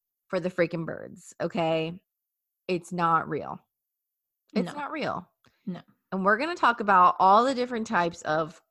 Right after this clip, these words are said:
Speaker 1: quote unquote perfection we see in maybe, like, our lives or maybe that you guys can relate to, and how it can really take away from your experience with things, or it can prevent you from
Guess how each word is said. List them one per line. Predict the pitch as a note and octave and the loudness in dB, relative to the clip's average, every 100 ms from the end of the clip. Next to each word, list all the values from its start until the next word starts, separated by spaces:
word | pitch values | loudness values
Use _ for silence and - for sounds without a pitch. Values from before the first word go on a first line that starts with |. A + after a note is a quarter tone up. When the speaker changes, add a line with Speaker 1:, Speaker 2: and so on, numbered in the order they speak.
| _ | _
Speaker 1:
quote | - F3+ F#3 | -10 -4 -2
unquote | E3+ E3 E3+ D3+ - | -2 -4 -6 -6 -8
perfection | - E3 E3 F3 E3+ - E3+ D3+ D#3 D#3 D#3+ - _ _ _ | -8 -8 -4 -4 -4 -6 -8 -6 -8 -10 -14 -18 _ _ _
we | F3+ C4+ | -2 0
see | D#4+ - F3+ E3+ E3+ E3+ | 0 -2 -2 -2 -2 -4
in | D#3 D#3+ D#3 | -4 -6 -6
maybe, | E3 D#3 C#3+ | -8 -8 -6
like, | C#3 C3 - | -8 -10 -2
our | G3 G#3+ G#3+ | 2 2 2
lives | G3 F#3+ F#3+ F#3 F3 | 2 4 4 2 -4
or | |
maybe | E3+ E3 D#3 | -6 -6 -6
that | D3 D3 | -6 -6
you | F3+ G3 | -4 -2
guys | F3+ F3 | 0 -2
can | - F#3 E3 D#3 - _ | -6 -8 -8 -12 -16 _
relate | E3+ E3 D#3 - | -6 -4 -4 -4
to, | - D#3+ D3+ D#3+ - _ _ _ _ - | -4 -2 -2 -6 -12 _ _ _ _ -4
and | G3+ G3 F#3+ | -2 0 -2
how | G3 A3 A#3+ C4+ C#4 - | -2 0 4 4 2 0
it | - A#3+ C4 - | 2 2 2 -4
can | C#4+ A#3+ | -4 -2
really | G3 A3+ B3+ C4 | 2 2 2 -2
take | - B3+ A#3+ | 2 0 2
away | A#3+ G#3 A3 G3 F#3 F#3 | 2 4 6 4 4 2
from | F#3 - F3+ F3 F3 E3+ F3+ - _ - | 0 2 4 6 4 4 -4 -8 _ -4
your | F3 E3+ E3+ | 2 4 4
experience | D#3+ - - G#3+ G#3+ G3+ F#3+ - | 2 -2 2 4 6 4 0 0
with | F#3 F#3+ | -2 2
things, | F3+ F3 F3 F3 F3+ | 0 2 0 -4 -4
or | F3 E3 C#3+ | 2 4 4
it | D3+ | 2
can | G3 E3 | -2 -2
prevent | - E3 F3+ C3+ | -2 2 2 2
you | E3+ E3+ E3+ | 0 2 2
from | E3+ - E3 D#3+ D3 D3 F3 | 0 -2 0 0 -4 -6 -8